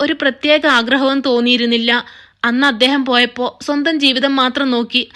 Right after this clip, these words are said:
ആ കുഞ്ഞിനെ ഇല്ലാതാക്കിയ കാര്യം അവൾ വേദനയോടെ ഓർത്തു. "ഇങ്ങനെയൊരു ജീവിതമാണോ ഞാൻ കൊതിച്ചത്? ഇന്നെനിക്ക് ഒരുപാട് ആഗ്രഹങ്ങളുണ്ട്, പക്ഷേ അതൊന്നും നടത്തിത്തരാൻ എന്റെ കുഞ്ഞിന്റെ ഉപ്പയ്ക്ക് ഒരു താല്പര്യവുമില്ലല്ലോ," അവൾ സ്വയം പഴിച്ചു. അപ്പുറത്ത്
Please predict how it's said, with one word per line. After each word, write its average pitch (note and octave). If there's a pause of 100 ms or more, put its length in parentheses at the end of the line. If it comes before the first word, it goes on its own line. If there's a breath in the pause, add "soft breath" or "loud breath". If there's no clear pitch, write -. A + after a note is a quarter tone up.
(300 loud breath)
ആ D#4+
കുഞ്ഞിനെ D#4
ഇല്ലാതാക്കിയ C4+
കാര്യം A#3+
അവൾ C4
വേദനയോടെ C4
ഓർത്തു. A#3 (520 loud breath)
"ഇങ്ങനെയൊരു C4+
ജീവിതമാണോ B3
ഞാൻ A#3+
കൊതിച്ചത്? A#3+ (460 soft breath)
ഇന്നെനിക്ക് D4+ (160)
ഒരുപാട് D#4+
ആഗ്രഹങ്ങളുണ്ട്, A#3+ (360 soft breath)
പക്ഷേ C4 (120)
അതൊന്നും D#4
നടത്തിത്തരാൻ B3+ (300 soft breath)
എന്റെ D4+
കുഞ്ഞിന്റെ C#4
ഉപ്പയ്ക്ക് B3 (100)
ഒരു D#4
താല്പര്യവുമില്ലല്ലോ," A#3+ (400 loud breath)
അവൾ A#3
സ്വയം C4
പഴിച്ചു. A#3+ (500)
അപ്പുറത്ത് E4+